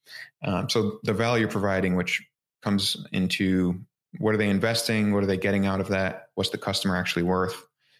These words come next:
And doing some of that math. Um, first and foremost, that's, that's one way to go about it. Uh, it's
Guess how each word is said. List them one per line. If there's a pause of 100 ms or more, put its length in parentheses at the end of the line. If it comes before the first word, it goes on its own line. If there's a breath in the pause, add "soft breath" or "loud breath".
(160)
And
doing
some
of
that
math. (760 soft breath)
Um, (300)
first
and
foremost,
that's,
that's
one
way
to
go
about
it. (600 loud breath)
Uh,
it's